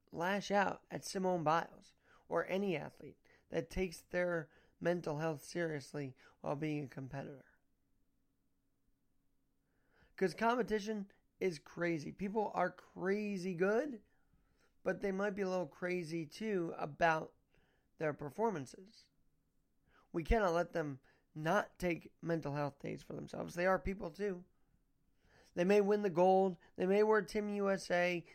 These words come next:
They may do a lot of things. But the first thing they're doing is living as a person. They are living as a person and an athlete second. Simone Biles normalized herself.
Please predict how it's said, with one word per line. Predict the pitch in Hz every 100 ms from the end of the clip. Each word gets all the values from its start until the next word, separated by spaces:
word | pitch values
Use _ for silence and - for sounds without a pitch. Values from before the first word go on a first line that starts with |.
| _
They | 180
may | 170 208
do | 196 196
a |
lot | 185 185 202
of | 196
things. | 196 170 147 - -
But | - 165
the |
first | - 240 -
thing | 240
they're | 220 208
doing | 220 240
is | 196 165
living | 190 214 226
as | 214 226
a |
person. | 196 190 175 170 156 - _ _ _ _ _ _ _ _ _ _ _ _ _ _ _ - -
They | 185
are | 175 160
living | 170 214 220 214
as | 190 156
a | 156
person | - - 202 180 202 202 190 - _ _ -
and | 175
an | 170 156
athlete | 151 151 170 147
second. | - 143 151 - _ _ _ _ _ _ _ _ _ _ _ _ _ _ _ - _ _ _ _
Simone | - 220 247
Biles | 185 190 180 147
normalized | 151 180 180 151 147 143 131 139
herself. | 135 - -